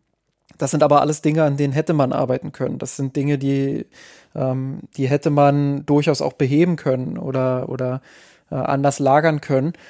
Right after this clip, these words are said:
Ähm, ich denk da nur an Mats Hummels, der, der auch nie der schnellste Spieler war, der aber viel über sein Stellungsspiel, seine Spielintelligenz wettmacht. Ich glaube, ähm, Lukas May hätte unter Tuchel eine andere Entwicklung genommen. Er,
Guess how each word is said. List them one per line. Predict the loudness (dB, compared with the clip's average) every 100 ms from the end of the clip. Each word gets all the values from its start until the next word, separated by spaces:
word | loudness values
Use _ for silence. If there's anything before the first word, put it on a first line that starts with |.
| -20 _ -8
Ähm, | -8 -8
ich | -8 -2
denk | 0 2
da |
nur | 4 4
an | 4
Mats | 2 2
Hummels, | 2 2 0
der, | 0 2 2 0
der | 0 0 4
auch | 4 2 -4 -8
nie | -2 0
der | 2 0
schnellste | 0 -2 -2 -8
Spieler | -4 2 2 2
war, | 0 -2
der | -4 -2
aber | 0 -2
viel | 0 0
über | 2
sein | 2 0
Stellungsspiel, | 0 0 0 -2 0 0
seine | 0 -2
Spielintelligenz | -2 0 0 -2 -2 0 -2 -2
wettmacht. | -4 -4 -8 -8 -14 -20 -20 -20 _
Ich | -12 -6
glaube, | 2 4 4 4 4 4 2
ähm, | 0 0 -4 -6
Lukas | -6 -4 -2
May | 0 4 4 2 -4 -20 _ _ _ _ _ _
hätte | 0 2 4 4 2
unter | -4 -2 -2
Tuchel | -2 0 2
eine | 2
andere | 2 0
Entwicklung | 0 -2 -2 -2
genommen. | -2 0 0 -2 -6
Er, | -2 2 2 2 -2